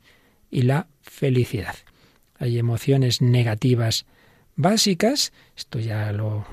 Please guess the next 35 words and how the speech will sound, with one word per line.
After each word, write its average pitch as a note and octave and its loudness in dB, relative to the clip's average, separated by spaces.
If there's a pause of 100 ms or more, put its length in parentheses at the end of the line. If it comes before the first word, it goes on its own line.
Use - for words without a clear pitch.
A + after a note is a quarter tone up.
estudiaron A2 -2
los, G#2+ -2
los A#2 -4
filósofos A#2 -2
griegos. G3 2 (400)
Si - -6
nos A2+ 0
parece A#2+ 0
que - -4
hay B2 2
un C3 4
acontecimiento B2+ 2
que, A#2+ 0 (320)
que - -4
corta D3 4
el C3 0
camino D#3+ 4
a C3 2
nuestra A#2+ 0
felicidad D#3+ 0
como B2+ 2
una C#3 4
especie C3 0
de B2 2
obstáculo C3+ 0
insuperable, F3 2 (560)
pues A2+ -4
entonces, C3+ 0 (460)
pues B2 -2
nos A2+ 0
vamos C3 0
a C#3 2
poner C3 4
muy D#3 6
tristes, - -4